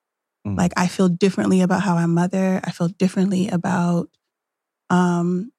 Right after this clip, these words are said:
Speaker 2: just communicating with him. And I also offered him a tool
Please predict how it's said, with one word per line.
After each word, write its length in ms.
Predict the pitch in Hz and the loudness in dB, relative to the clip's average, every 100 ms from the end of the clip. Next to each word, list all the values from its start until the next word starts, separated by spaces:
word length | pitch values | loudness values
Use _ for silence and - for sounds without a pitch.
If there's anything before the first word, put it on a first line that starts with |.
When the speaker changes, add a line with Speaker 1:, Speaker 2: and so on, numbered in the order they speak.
| _ _ _ _ _ _ _ _ - | _ _ _ _ _ _ _ _ -6
Speaker 2:
just 200 | - 269 | -2 0
communicating 640 | - 185 202 208 190 175 202 | 2 4 4 2 0 0 2
with 160 | 196 | 0
him. 500 | - 180 170 180 196 - | 2 2 2 0 -4 -2
And 100 | 190 | 0
I 80 | 196 | 2
also 340 | - 247 - 233 | 0 -2 -2 -2
offered 320 | - 190 202 | -2 -2 -4
him 240 | - 254 269 | -4 0 0
a 60 | 220 | -2
tool 520 | - 185 175 190 | 0 0 0 -4